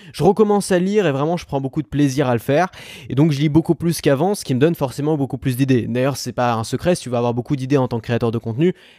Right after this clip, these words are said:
lis beaucoup de livres sur ta thématique, ça va te donner plein d'idées. Ensuite, j'ai commencé à m'organiser de manière assez, bah, de manière beaucoup plus rigoureuse qu'avant.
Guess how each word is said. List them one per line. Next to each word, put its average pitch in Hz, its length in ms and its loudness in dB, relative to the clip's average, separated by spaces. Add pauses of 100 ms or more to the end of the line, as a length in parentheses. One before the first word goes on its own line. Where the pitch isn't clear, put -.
(100)
lis 147 120 6
beaucoup 165 240 2
de 147 60 0
livres 151 160 -2
sur 135 140 -2
ta 131 100 2
thématique, 123 420 0
ça 113 120 -4
va 107 100 0
te 107 60 -8
donner 127 180 2
plein 135 220 0
d'idées. 117 220 -4 (500)
Ensuite, 175 400 0
j'ai 151 80 2
commencé 156 320 2
à 170 60 4
m'organiser 156 520 4
de 117 60 2
manière 127 260 2
assez, 143 460 0
bah, 131 220 2
de 123 60 -4
manière 151 220 2
beaucoup 143 200 -4
plus 156 160 -2
rigoureuse 131 480 2
qu'avant. 131 340 0